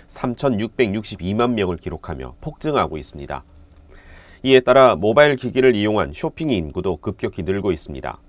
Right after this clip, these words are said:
특히 모바일 커머스 시장이 타의 추종을 불허할 정도로 급성장하고 있습니다.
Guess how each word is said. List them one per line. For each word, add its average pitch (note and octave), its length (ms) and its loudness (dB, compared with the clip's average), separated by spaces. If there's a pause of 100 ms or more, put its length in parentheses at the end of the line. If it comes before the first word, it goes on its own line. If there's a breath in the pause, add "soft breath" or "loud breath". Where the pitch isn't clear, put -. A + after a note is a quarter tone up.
(840 soft breath)
특히 C#3 300 2
모바일 A2+ 420 4
커머스 D#3 460 -4
시장이 G#2+ 640 -2
타의 C3+ 300 0
추종을 B2+ 420 -2
불허할 A#2+ 400 4
정도로 D#2 400 -8
급성장하고 G2 760 -2
있습니다. C#2+ 540 -10